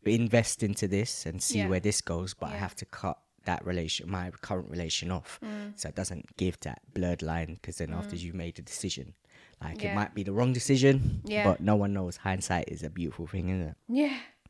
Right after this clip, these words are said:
Speaker 2: What about some, so, some answers here? Um, honestly, entertaining a person, in brackets, outside of the relationship, close brackets,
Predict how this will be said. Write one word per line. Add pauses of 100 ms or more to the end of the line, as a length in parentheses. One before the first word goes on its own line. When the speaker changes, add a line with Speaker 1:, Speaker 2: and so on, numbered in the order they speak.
(500)
Speaker 2:
What
about
some,
so,
some
answers
here? (1040)
Um, (960)
honestly,
entertaining
a
person,
in
brackets, (340)
outside
of
the
relationship, (300)
close
brackets,